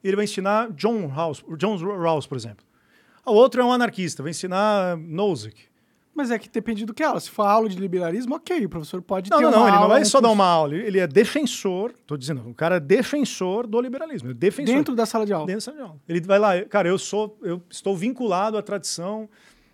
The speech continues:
Speaker 1: né, John Rawls é um, é um liberal famoso. Então, eu sou, li-, eu sou, cara, eu vou te, sabe por que eu tô te falando isso?
Speaker 2: Hum.
Speaker 1: Quando eu entrei na faculdade de filosofia, uma das coisas que mais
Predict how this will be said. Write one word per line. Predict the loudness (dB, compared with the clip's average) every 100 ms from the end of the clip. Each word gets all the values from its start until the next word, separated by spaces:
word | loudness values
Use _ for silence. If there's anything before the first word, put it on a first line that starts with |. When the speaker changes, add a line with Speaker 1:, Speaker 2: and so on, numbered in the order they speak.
| _ _ _
Speaker 1:
né, | -16 -14
John | -6 -6 -2
Rawls | 0 0 0
é |
um, | -4 -6 -8 -12 -14
é |
um | -12
liberal | -6 -6 -6
famoso. | -6 -6 -6 -6 -10 _ _ _ _ _ _ _ _ _ _ _ _ _
Então, | -10 -8
eu |
sou, | -4 -4 -2 -4
li-, | -6 -4
eu | -6
sou, | -6 -12 -16 _ _ _ _ _ _ _ _ _
cara, | -6
eu | -4
vou | -6
te, | -6
sabe | -8 -8
por | -10 -10
que | -12
eu |
tô | -12
te | -8
falando | -6 -6
isso? | -6 -8 -8
Speaker 2:
Hum. | -6 -6 -10 -20 _ _ _
Speaker 1:
Quando | -10 -6
eu |
entrei | -2
na | -2
faculdade | -2 -6 -6
de |
filosofia, | -8 -12 -12 -12 -12 -12 _ _ _ _ _ _ _ -10
uma | -8
das | -6
coisas | -8
que | -6
mais | -8 -8 -12 -16